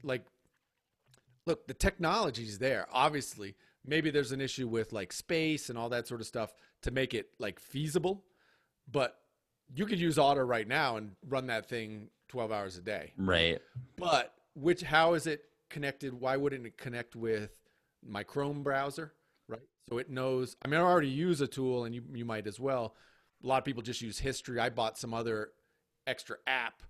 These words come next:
Speaker 1: that, like, remembers all my history that's a little bit better with the search, you know? But it's just on Chrome, right? I want my life, man.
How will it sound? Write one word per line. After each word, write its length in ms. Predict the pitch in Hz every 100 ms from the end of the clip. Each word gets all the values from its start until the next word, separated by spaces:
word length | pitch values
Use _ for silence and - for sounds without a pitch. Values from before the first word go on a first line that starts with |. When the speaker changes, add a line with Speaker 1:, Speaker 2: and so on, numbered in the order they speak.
| _ _ _ 127
Speaker 1:
that, 120 | 113
like, 220 | 104 104
remembers 460 | 113 113 110 107 98
all 200 | 101 113
my 160 | 135 131
history 360 | 143 - 143
that's 220 | 113 104
a 60 | 110
little 200 | 107 113
bit 200 | 107 92
better 280 | 113 110 107
with 200 | 101 101
the 100 | 95
search, 500 | - 120 - - - _ _ _
you 120 | 120 123
know? 200 | 139 165 _ _ _ _ _ _
But 120 | - 147
it's 120 | -
just 220 | 202 - - -
on 220 | 135 120
Chrome, 400 | - 190 123 90
right? 240 | 104 123 -
I 80 | 147
want 260 | 170 147 117
my 140 | 98
life, 720 | 92 104 127 156 135 - -
man. 260 | 104 104